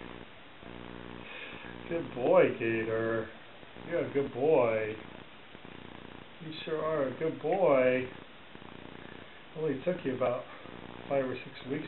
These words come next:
to learn this. <laughs> I didn't say bang yet. Silly.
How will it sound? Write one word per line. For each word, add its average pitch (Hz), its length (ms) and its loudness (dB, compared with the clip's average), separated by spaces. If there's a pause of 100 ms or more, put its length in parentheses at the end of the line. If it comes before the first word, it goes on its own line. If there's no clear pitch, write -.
to 117 60 -6
learn 110 300 -2
this. 117 240 -2 (1000)
<laughs> - 1200 -8
I 175 60 4
didn't 208 380 2
say 208 200 6
bang 220 400 2
yet. 147 320 6 (1500)
Silly. 185 440 0